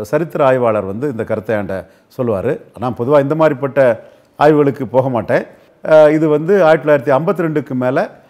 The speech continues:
அதாவது அந்த சுதந்திர போராட்ட காலகட்டம், அதற்கு மேல எல்லாருக்கும் வாக்குரிமைன்னு வந்த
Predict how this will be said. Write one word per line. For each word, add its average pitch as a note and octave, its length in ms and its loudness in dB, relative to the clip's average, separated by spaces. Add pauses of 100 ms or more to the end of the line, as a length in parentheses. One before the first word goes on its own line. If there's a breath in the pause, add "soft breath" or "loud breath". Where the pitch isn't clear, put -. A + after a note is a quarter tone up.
(200 soft breath)
அதாவது F3+ 440 2
அந்த D#3 360 2
சுதந்திர E3 340 -2
போராட்ட C3+ 320 2
காலகட்டம், B2 500 -2
அதற்கு D#3+ 360 -2
மேல D3+ 200 -2
எல்லாருக்கும் E3 500 2
வாக்குரிமைன்னு C#3 520 -2
வந்த A2+ 280 -2